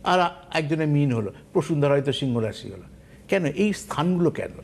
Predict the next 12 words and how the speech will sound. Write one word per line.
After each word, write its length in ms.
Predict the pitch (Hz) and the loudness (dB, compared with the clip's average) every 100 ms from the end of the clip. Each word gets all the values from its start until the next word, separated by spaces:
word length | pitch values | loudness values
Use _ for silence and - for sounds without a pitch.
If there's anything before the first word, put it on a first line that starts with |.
| - | -6
এগুলো 160 | 123 147 | 0 2
যারা 220 | 131 160 | 2 2
জ্যোতিষ 480 | 107 123 120 220 - | 2 0 0 -6 -2
সেই 120 | 120 | 0
সম্পর্কে 480 | - 196 220 214 214 | 0 2 2 2 2
ডেপথ 360 | 196 147 - | 2 -2 -2
আছে, 200 | 170 - - - - | -6 -6 -10 -16 -4
তারা 140 | 156 143 | 0 2
বুঝতে 320 | 131 180 196 | 2 4 4
পারে 280 | 127 104 - - - | 4 0 -4 -8 0
এই 160 | 175 196 | 4 6
রাউন্ডটা 460 | 131 165 185 - | 4 4 2 0